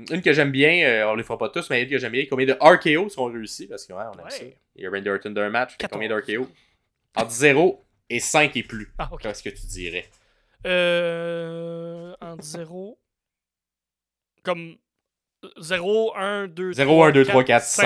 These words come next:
Speaker 1: cinq et
Speaker 2: et
Speaker 1: plus.
Speaker 2: plus. Euh, deux. Deux.
Speaker 1: Deux.
Speaker 2: Deux.
Speaker 1: Il y a bien du monde. Euh, on va y aller avec un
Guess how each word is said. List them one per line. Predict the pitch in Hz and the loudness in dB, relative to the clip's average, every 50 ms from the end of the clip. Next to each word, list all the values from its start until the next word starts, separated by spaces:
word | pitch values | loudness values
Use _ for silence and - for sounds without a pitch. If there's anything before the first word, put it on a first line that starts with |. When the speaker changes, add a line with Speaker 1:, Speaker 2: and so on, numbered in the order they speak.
| 113 110 | 2 2
Speaker 1:
cinq | - | 0
et | 101 | -4
Speaker 2:
et | |
Speaker 1:
plus. | 87 87 85 - | -6 -6 -10 -12
Speaker 2:
plus. | 170 170 180 _ _ _ _ _ - _ _ _ - | -14 -16 -18 _ _ _ _ _ -20 _ _ _ -4
Euh, | 196 190 190 180 | 0 0 0 0
deux. | 147 170 160 147 131 _ _ _ _ _ _ _ _ _ _ _ _ - | -2 -6 -8 -8 -8 _ _ _ _ _ _ _ _ _ _ _ _ -8
Deux. | 160 170 160 139 135 _ | -6 -6 -6 -6 -10 _
Speaker 1:
Deux. | _ 143 110 107 107 104 - _ _ - | _ -12 -8 -8 -8 -8 -10 _ _ -2
Speaker 2:
Deux. | - - - - - - - - - - - _ - _ - - _ _ - - - _ _ _ _ _ _ | -2 -2 -2 -4 -10 -12 -16 -16 -20 -20 -20 _ -20 _ -20 -20 _ _ -20 -20 -20 _ _ _ _ _ _
Speaker 1:
Il | - | -14
y | - | -2
a | |
bien | 131 175 196 156 | 0 2 2 2
du | - 110 | 0 -4
monde. | 110 113 104 104 110 117 120 123 | -2 0 0 0 0 -2 -6 -6
Euh, | 107 98 98 | -4 -2 0
on | 110 | 2
va | 135 | 2
y | 160 | 4
aller | 185 226 | 4 4
avec | 214 202 - 135 | 2 2 2 2
un | 123 120 120 113 110 110 110 107 101 98 98 95 95 | 2 2 2 2 2 2 2 0 0 -2 -2 -4 -8